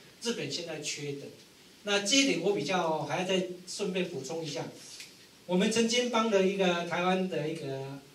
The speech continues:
他们认为他们是在全世界很创新的一个技术，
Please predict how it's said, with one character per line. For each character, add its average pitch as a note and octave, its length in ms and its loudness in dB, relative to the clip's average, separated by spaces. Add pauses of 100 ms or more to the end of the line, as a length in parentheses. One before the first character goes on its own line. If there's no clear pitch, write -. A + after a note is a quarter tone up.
(360)
他 A#3+ 140 -2
们 G#3+ 140 0
认 A#3+ 300 4
为 C#3 180 -4
他 F#3+ 120 -6
们 F3 180 -8
是 D#3+ 540 -2 (400)
在 E3 160 -4
全 F#3+ 340 0
世 A#3 300 -2
界 A3 300 -2 (240)
很 C3 180 -10
创 G#3+ 360 -2
新 F#3+ 220 -4
的 E3 80 -4
一 D#3 40 -4
个 D3+ 100 -8
技 - 260 -10
术， - 280 -12